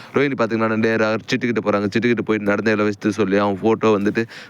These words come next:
கோயில்ல இருக்கும், அவங்ககிட்ட கேட்டு வாங்கி, "அது எப்படியானா அவனை பிடிச்சி கொடு." அப்படின்னு சொல்ல, "இதுல இருந்து எனக்கு என்ன லாபம் இருக்கு?" அப்படின்னு சிட்டு கேட்க, "அதானே நீ கந்து வெட்டிக்காரன் தானே, லாபம் எல்லாம் பண்ணுவியா? அவனை பிடிச்சி கொடு, அதுல இருந்து நான் உனக்கு காசு வாங்கி தரேன்." அப்படின்னு சொல்ல,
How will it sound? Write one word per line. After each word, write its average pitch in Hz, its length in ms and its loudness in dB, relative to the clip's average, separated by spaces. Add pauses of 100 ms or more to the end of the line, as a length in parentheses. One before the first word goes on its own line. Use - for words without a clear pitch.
கோயில்ல 127 360 2
இருக்கும், 104 240 0
அவங்ககிட்ட 104 380 0
கேட்டு 110 300 -2
வாங்கி, 101 340 0
"அது 104 200 0
எப்படியானா 104 340 -2 (260)
அவனை 113 280 2
பிடிச்சி 117 220 0
கொடு." 107 200 4
அப்படின்னு 104 120 -2
சொல்ல, 104 380 0 (340)
"இதுல 113 160 0
இருந்து 127 320 2
எனக்கு 117 220 -2
என்ன 117 120 0
லாபம் 110 240 2
இருக்கு?" 104 220 2
அப்படின்னு 107 160 0
சிட்டு 107 180 -2
கேட்க, 98 300 0 (220)
"அதானே 120 340 0
நீ 107 100 0
கந்து 113 300 2
வெட்டிக்காரன் 117 280 2
தானே, 107 180 0
லாபம் 107 280 2
எல்லாம் 113 260 2
பண்ணுவியா? 104 320 2 (280)
அவனை 113 260 0
பிடிச்சி 135 240 0
கொடு, 127 200 2
அதுல 113 220 0
இருந்து 120 220 2
நான் 123 120 2
உனக்கு 110 240 2
காசு 101 180 0
வாங்கி 110 220 0
தரேன்." 104 260 0
அப்படின்னு 104 60 -4
சொல்ல, 95 380 2